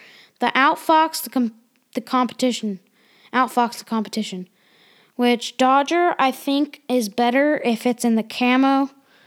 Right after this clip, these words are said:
which is actually really good looking. So, that, that's the third one. So, we have one more.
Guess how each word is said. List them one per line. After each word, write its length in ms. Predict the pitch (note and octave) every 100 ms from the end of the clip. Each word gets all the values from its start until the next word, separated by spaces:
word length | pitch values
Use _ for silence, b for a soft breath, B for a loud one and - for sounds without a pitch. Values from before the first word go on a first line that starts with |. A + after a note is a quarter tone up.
| b b b
which 600 | B3 A#3 A3 - - - -
is 140 | A3
actually 320 | A3+ A3+ A3+
really 200 | A#3 A3+
good 240 | A3 A#3+ A#3 _
looking. 360 | C#4+ C#4 D#4+ D#4+ - b b b b b b b
So, 840 | - C#4 B3+ B3 A#3+ A#3+ A#3 A3+ A3 b b b b b b b -
that, 380 | C4 D4 - - _ _ _ _ b b b b b b -
that's 160 | B3+
the 100 | D4
third 280 | C4+ D4 C#4
one. 160 | B3+ B3
So, 180 | C#4+
we 120 | C4+ C#4+
have 200 | D#4+ C4
one 200 | D4+ D#4
more. 460 | C#4 B3 B3+ C4+